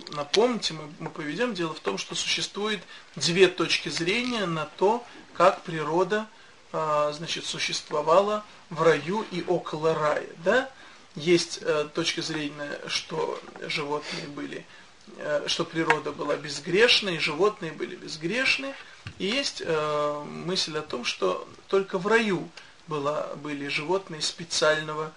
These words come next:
так сказать, типа, которые, м,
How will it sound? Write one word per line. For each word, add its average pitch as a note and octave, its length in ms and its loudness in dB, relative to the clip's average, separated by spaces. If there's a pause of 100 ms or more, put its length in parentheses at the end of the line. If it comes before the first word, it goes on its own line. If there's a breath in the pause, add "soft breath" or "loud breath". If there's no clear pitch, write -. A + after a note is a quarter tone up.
(280 loud breath)
так D3 140 -4
сказать, - 300 -6
типа, E3+ 340 0
которые, D#3 600 -12 (520 loud breath)
м, F3 540 -12